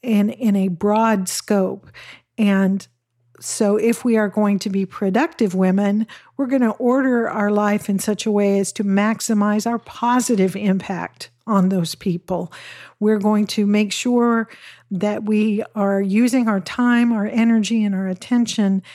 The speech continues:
in productive ways, in ways that allow us to have a positive influence on those people. So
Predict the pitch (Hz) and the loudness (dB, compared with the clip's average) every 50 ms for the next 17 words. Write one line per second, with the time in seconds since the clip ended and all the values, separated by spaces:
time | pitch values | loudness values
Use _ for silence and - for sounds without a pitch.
0 | - - - _ - 262 214 202 196 - - 240 226 202 226 254 269 269 - - | -20 -20 -20 _ -4 -2 -2 -2 -2 -4 -2 -2 0 2 0 0 -2 -4 -2 -2
1 | 220 196 190 196 208 202 196 196 196 196 190 190 - 240 240 208 214 220 220 233 | -2 0 0 0 0 0 0 2 2 0 0 0 -2 -2 -2 0 2 2 2 2
2 | 226 196 226 220 208 202 202 196 202 202 208 214 202 196 190 - - - - - | 2 2 0 0 0 0 0 0 0 0 0 0 0 0 -2 -4 -6 -10 -10 -14
3 | - - - - - - _ _ - - - - - 220 208 202 175 - 226 214 | -20 -20 -20 -20 -20 -20 _ _ -20 -16 -10 -2 0 0 2 2 0 0 0 0
4 | 202 190 196 - - - 214 202 - - 220 233 233 202 208 196 185 190 185 185 | 0 -2 -4 -8 -4 -2 -2 -2 -2 -2 0 0 0 2 2 2 2 2 0 0
5 | - 208 202 202 190 - 202 185 180 190 196 185 180 - - 262 208 180 180 175 | -2 -2 0 0 0 0 0 0 0 0 -2 -6 -8 -8 -4 0 2 2 4 2
6 | 170 170 - - - - 185 170 - - - - - 185 180 _ _ _ _ _ | 2 0 -4 -8 -6 -6 -6 -6 -6 -10 -14 -14 -14 -16 -20 _ _ _ _ _
7 | _ _ _ _ _ _ _ _ _ _ _ _ _ _ - - - - - - | _ _ _ _ _ _ _ _ _ _ _ _ _ _ -20 -20 -20 -20 -20 -20
8 | - - - - - _ - - - 214 202 196 214 - - | -20 -20 -20 -20 -20 _ -8 -4 0 2 2 2 2 0 -2